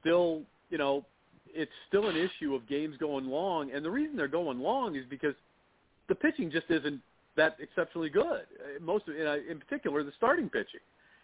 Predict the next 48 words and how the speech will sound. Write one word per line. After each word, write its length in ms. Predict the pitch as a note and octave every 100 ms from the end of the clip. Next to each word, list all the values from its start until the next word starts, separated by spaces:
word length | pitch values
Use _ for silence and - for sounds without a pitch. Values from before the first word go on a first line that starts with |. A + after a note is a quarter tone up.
| -
isn't 280 | D3+ B2+ C3
that 200 | A#2 G#2+
good. 260 | A#2+ G2+ F#2+
You're, 180 | B2 C#3+
you're 180 | D3 D#3
getting 260 | C#3+ F3
guys, 300 | E3 E3 E3 C#3+ - _ -
you 100 | E3+
know, 140 | D3
who 80 | C3
are 60 | C#3
getting, 380 | D#3 D3 C3 A#2 _ _ _ _ _ _ _
you 80 | G3
know, 100 | C#3
beat 240 | A2+ D#3+ E3
up 160 | E3
in 80 | D3+
the 60 | B2+
first 240 | D#3+ C#3+ -
inning 220 | C#3+ C3+
and 100 | G#2+
a 40 |
half, 280 | G#2 C#3+ F#3 -
two, 120 | C#3 B2+
three, 180 | B2 A2
four 220 | - A2 A#2+
innings. 280 | F#3+ G3+ F3 _ _ _ _ _ -
Uh, 160 | A#2+
next 280 | A#2 B2+ -
thing 140 | C3
you 80 | B2
know, 280 | B2 E3 F3+
it's, 120 | B2 -
uh, 80 | A#2
you 160 | C#3
know, 80 | B2+
you're, 220 | A#2+ B2
you're, 240 | A#2 B2 G2+
you're 300 | B2 A#2 A2 _ -
parading, 460 | C#3+ C3+ C3+ A#2+ -
you 100 | D#3+
know, 140 | A#2+ -
five, 260 | C3 B2+ A#2+
six, 140 | C#3+ -
seven 260 | - C3 A#2
pitchers 400 | - F#3+ - B2+
out 240 | A2 A2
there. 280 | - A2 A#2+